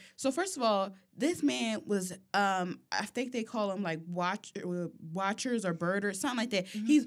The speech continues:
Speaker 1: a bird
Speaker 2: He's a
Speaker 1: watcher.
Speaker 2: bird watcher, yeah.
Speaker 1: Which is such an innocent, a, such an innocent thing to do, especially as an adult. I think that is so, like, adorable.
Speaker 2: Mm-hmm.
Speaker 1: Like, a black man bir-, just watching birds. Like,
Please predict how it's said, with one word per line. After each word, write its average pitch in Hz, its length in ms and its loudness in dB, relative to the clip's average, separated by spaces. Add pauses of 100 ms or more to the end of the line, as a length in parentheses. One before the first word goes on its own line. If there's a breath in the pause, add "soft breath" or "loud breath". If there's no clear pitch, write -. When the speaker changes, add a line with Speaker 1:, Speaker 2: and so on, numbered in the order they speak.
(120)
Speaker 1:
a 208 80 4
bird 208 280 2 (120)
Speaker 2:
He's 330 120 -2
a - 60 -2
Speaker 1:
watcher. 415 100 0
Speaker 2:
bird 359 120 -2
watcher, 156 300 -4
yeah. 285 160 -6 (220)
Speaker 1:
Which 233 180 4
is 311 240 0
such 370 240 2
an 262 220 0
innocent, 233 640 0 (420 loud breath)
a, 214 120 2 (200)
such - 320 -2
an 311 100 2
innocent 262 500 0
thing 226 200 2
to 233 140 0
do, 208 220 2
especially 285 380 -2
as 226 100 -2
an 185 100 -2
adult. 180 280 0
I 233 120 0
think 240 220 -4
that 208 140 0
is 185 120 -8
so, 208 340 0
like, 190 300 2
adorable. 226 640 0
Speaker 2:
Mm-hmm. 185 260 -4
Speaker 1:
Like, 226 160 4
a 214 100 4
black 294 400 0
man 240 360 4
bir-, 175 320 -2
just 202 240 0
watching 220 380 2
birds. 208 420 0
Like, 190 160 0